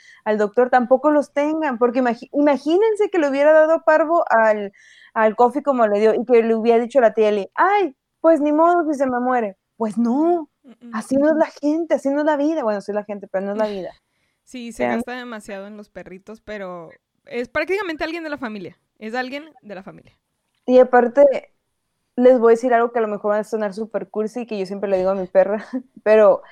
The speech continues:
Speaker 1: no hay persona en este pinche mundo que la quiera o la ame más que yo, y no hay animal que me ame más que ella, así que hagan, no sean mamones, o sea, no sean culeros, la neta.
Speaker 2: Son
Speaker 1: O sea,
Speaker 2: mamones.
Speaker 1: te miran con un pinche amor de, "Güey, tú eres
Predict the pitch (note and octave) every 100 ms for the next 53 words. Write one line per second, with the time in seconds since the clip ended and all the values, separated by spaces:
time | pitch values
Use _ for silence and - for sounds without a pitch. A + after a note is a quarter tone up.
0 | - - _ - A#3+ C4+ D4 C#4+ - _
1 | _ _ - D4+ D4 - C#4+ D4 C#4 A#3
2 | - C4+ - C4+ C4 C#4 C4 C4+ C4 B3+
3 | G#3+ G3+ G#3+ A3 B3 A3+ G#3+ G3 G3+ G3+
4 | F#3+ - G#3 G#3 A#3+ D#4+ - A#3 A3 G#3+
5 | A3 A#3 A#3+ A#3 G#3+ G#3+ A3 A3+ A3+ A3
6 | F#3+ C4 A3+ G#3 G#3 G#3 G3 - G3 F#3+
7 | F3+ F3 - F#3 G#3+ G3+ - _ - F#3
8 | F#3 F#3 - - F#3+ F#3 G3 G3+ G#3+ G#3
9 | F#3+ F3 E3 D#3 - G3 F#3 F#3 F3 G3+
10 | G3+ F3+ E3 C#3 - - E2 F2+ - _
11 | - _ _ _ _ _ _ E4+ A#3 A3
12 | A#3+ A#3+ A#3+ A#3 C#4+ E4+ C4+ A#3 C4+ C4
13 | D4+ C#4+ D#4 D4 A3 A#3 B3 A#3+ C#4 D4